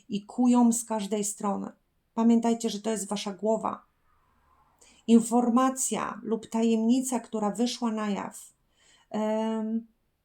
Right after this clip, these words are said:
może właśnie miała wyjść po to, żebyście wy wyciągnęli wnioski z pewnych sytuacji.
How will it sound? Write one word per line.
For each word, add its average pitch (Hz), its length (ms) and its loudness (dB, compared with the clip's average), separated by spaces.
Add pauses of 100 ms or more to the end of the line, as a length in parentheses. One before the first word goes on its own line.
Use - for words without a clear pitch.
(580)
może 254 300 6
właśnie 247 520 2 (120)
miała 254 340 6
wyjść 226 300 0
po 226 200 -2
to, 240 280 -2
żebyście 226 400 -6
wy 247 580 0 (100)
wyciągnęli 214 600 -4
wnioski 208 460 -2
z - 60 -8
pewnych 196 340 -6
sytuacji. - 720 -8